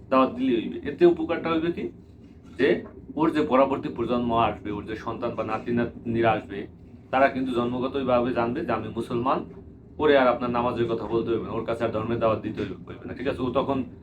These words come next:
মুসলমান হিসেবে নিজেই ধর্মের বিভিন্ন ব্যাখ্যা বিশ্লেষণ করে নিজেই খুঁজে নিবে যে ওর প্রকৃত কি করতে হইবে, অরিজিনাল ওর কাজটা কি, ধর্মের, ধর্মগতভাবে, ঠিক আছে? এই একটা কাজ করা যাইতে পারে। আর যেটা গুরুত্বপূর্ণ কাজ, সেটা হইলো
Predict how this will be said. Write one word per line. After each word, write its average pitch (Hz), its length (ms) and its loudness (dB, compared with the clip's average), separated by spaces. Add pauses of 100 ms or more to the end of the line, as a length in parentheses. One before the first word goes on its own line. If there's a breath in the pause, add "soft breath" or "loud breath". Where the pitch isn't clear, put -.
(120)
মুসলমান 156 360 2
হিসেবে 143 280 0
নিজেই 139 320 0
ধর্মের 120 320 2
বিভিন্ন 117 480 2 (240 loud breath)
ব্যাখ্যা 113 260 -2
বিশ্লেষণ 117 420 0
করে 117 200 0
নিজেই 127 260 2
খুঁজে 113 300 -2
নিবে 117 200 -2 (420)
যে 113 80 -2
ওর 110 240 2 (320)
প্রকৃত 120 320 0
কি 117 220 2
করতে 117 280 -2
হইবে, 101 160 -2
অরিজিনাল 113 360 0
ওর 113 120 2
কাজটা 127 300 0
কি, 101 100 -6
ধর্মের, 98 420 -6 (540)
ধর্মগতভাবে, 107 600 -4
ঠিক 123 160 -6
আছে? - 140 -4 (680 loud breath)
এই 160 100 8
একটা 156 180 2
কাজ 123 200 2
করা 117 220 0
যাইতে 113 240 0
পারে। 117 320 -2 (580 loud breath)
আর 151 240 6
যেটা 147 260 2
গুরুত্বপূর্ণ 131 640 0
কাজ, 117 300 2
সেটা 127 360 -4
হইলো 131 320 0